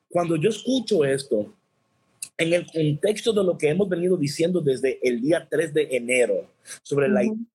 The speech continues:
Speaker 2: La
Speaker 1: identidad,
Speaker 2: identidad.
Speaker 1: sobre
Speaker 2: Ujú.
Speaker 1: el nacer de nuevo, sobre el tomar nuestro lugar, todas estas cosas. Y vemos aquí, dice, "Ve y grita a los oídos de Jerusalén". Em, Dios está tratando de hablarnos.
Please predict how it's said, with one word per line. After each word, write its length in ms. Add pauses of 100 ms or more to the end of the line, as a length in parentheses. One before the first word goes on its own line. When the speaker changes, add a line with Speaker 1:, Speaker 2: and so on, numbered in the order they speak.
(100)
Speaker 2:
La 100
Speaker 1:
identidad, 280 (120)
Speaker 2:
identidad. 280 (220)
Speaker 1:
sobre 240
Speaker 2:
Ujú. 100
Speaker 1:
el 60 (200)
nacer 320
de 120
nuevo, 500
sobre 220
el 140
tomar 300
nuestro 220
lugar, 640 (300)
todas 180
estas 240
cosas. 540 (180)
Y 100
vemos 320
aquí, 240
dice, 200
"Ve 340
y 180
grita 720 (200)
a 120
los 300
oídos 880 (280)
de 180
Jerusalén". 1040 (480)
Em, 640 (220)
Dios 420
está 280
tratando 500
de 140
hablarnos. 1300